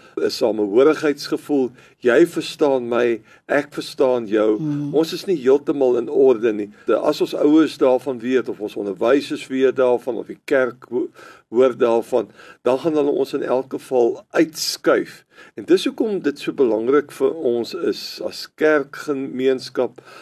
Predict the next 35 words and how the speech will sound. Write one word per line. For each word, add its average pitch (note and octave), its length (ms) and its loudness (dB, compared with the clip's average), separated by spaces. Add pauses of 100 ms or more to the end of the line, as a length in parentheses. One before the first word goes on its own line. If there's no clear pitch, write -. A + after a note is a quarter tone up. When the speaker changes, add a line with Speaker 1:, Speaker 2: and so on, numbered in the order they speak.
(140)
Speaker 1:
as - 160 -10
pappas D3+ 500 0
en G#2 220 -6
mammas, C3+ 500 0
as - 240 -14
kinders, C#3+ 580 0 (300)
as - 160 -6
onderwysgemeenskap, C3 1400 -2 (380)
om C#3 200 -2
'n C3 60 -2
sagte F3 420 -4
hand A2 540 -6 (220)
uit A2+ 220 -2
te - 120 0
reik, A3 180 2
Speaker 2:
Mm. F3 240 -2
Speaker 1:
'n B2 160 2 (100)
hand D#3+ 180 0
van D3 200 -4
begrip, - 460 -4 (640)
dat D3 200 2
ons E3 160 0
sal E3 200 2
wegbeweeg D3+ 640 0
van C3 200 -8
swart-wit C3 760 -4
denke A2+ 420 -2
af - 360 -4 (340)
en B2+ 80 0
dat B2 180 -2
ons C3+ 180 -2
sal C3 260 0
weet B2+ 260 0
daar G#2+ 320 -2 (160)
is - 480 2